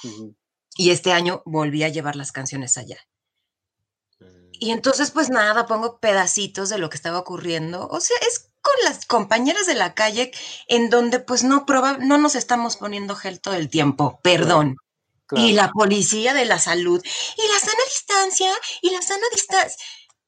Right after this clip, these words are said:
Speaker 1: No estás aquí, ¿no? O sea, esa persona que está escribiendo no está aquí. <laughs>
Speaker 2: No estás aquí,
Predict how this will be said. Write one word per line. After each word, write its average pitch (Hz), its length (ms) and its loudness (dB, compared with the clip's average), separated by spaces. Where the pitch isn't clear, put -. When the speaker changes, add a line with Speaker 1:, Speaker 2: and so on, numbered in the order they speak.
Speaker 1:
No 170 100 2
estás 196 220 2
aquí, 135 420 0
¿no? 135 180 0
O 208 40 -6
sea, 151 180 0
esa 196 200 4
persona 185 260 2
que 160 60 -2
está 160 140 0
escribiendo 165 320 0
no 165 100 -2
está 160 160 -2
aquí. 151 260 -6
<laughs> 175 320 -4
Speaker 2:
No 277 180 4
estás 320 360 0
aquí, 208 460 -4